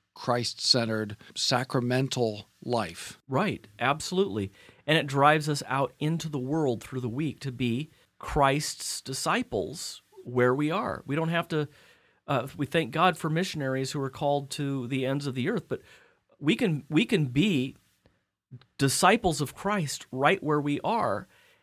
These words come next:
Speaker 2: and gather each Lord's Day, uh, to be resalinized. I, uh, c-, you know, we're called the salt,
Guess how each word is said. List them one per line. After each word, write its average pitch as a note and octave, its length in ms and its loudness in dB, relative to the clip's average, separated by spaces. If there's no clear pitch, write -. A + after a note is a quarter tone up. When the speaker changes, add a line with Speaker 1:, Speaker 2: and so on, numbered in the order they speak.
Speaker 2:
and D3+ 160 2
gather E3+ 400 4
each E3 260 -6
Lord's E3 400 0
Day, A#2+ 420 0
uh, D3+ 120 -4
to D3+ 120 -6
be E3 120 0
resalinized. D3+ 920 -2
I, C3+ 320 2
uh, B2+ 260 -2
c-, D#3 140 -8
you C#3 60 0
know, B2 100 0
we're C3+ 160 -2
called C#3 260 -2
the A#2+ 80 0
salt, D3+ 520 0